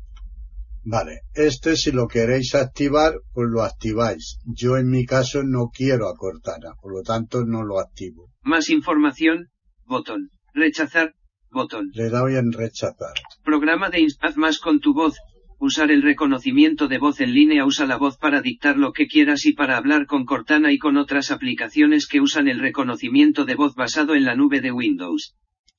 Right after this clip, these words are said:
Speaker 2: Envía a Microsoft tus datos de voz para mejorar los servicios de voz. Uno de dos.
Speaker 1: Vale, aquí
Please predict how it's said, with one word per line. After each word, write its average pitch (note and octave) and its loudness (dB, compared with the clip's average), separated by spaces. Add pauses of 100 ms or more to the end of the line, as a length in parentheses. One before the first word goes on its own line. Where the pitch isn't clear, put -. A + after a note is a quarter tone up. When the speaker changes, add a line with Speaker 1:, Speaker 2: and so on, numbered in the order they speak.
(340)
Speaker 2:
Envía D#3 2
a E3+ 2
Microsoft D3+ 0
tus D3 2
datos C#3+ 0
de E3+ 0
voz C#3 0
para C#3 -2
mejorar C3 -2
los C3+ 2
servicios C3 0
de A#2+ -2
voz. G#2 -10 (840)
Uno D4+ 4
de C#3 0
dos. - -8 (460)
Speaker 1:
Vale, A2+ -4 (240)
aquí D#3 0